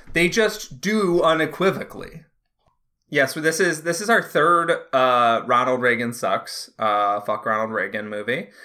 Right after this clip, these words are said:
Um, what's kind of interesting is, going off the main themes of the movie,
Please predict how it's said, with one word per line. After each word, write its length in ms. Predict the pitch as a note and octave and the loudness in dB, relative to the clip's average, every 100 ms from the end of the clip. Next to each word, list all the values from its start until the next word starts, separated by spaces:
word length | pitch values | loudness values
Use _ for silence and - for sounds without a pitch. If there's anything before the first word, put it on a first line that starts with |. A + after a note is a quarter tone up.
| - - | -20 -6
Um, 220 | C#3 C#3 | 0 2
what's 160 | D#3 E3 | 2 -2
kind 220 | - B3 | 0 0
of 60 | D4 | 0
interesting 500 | F#3+ A3 A3+ B3 A#3 | -4 -4 -2 -2 -2
is, 300 | C#3 C#3+ - _ - C3 | -4 -6 -10 _ -8 -6
going 300 | C3 C#3+ D#3+ | -2 -2 0
off 180 | D3+ E3 | 0 0
the 60 | A#2 | -2
main 400 | G#2+ A2 A#2 A#2 | -4 -4 -2 -4
themes 540 | A2+ A2 G2+ G#2+ C3+ B2+ | -6 -10 -8 -6 -6 -4
of 220 | C#3+ C#3 | -6 -4
the 80 | C#3+ | -8
movie, 580 | C#3+ D3 E3+ F#3+ G3+ | -8 -8 -8 -8 -10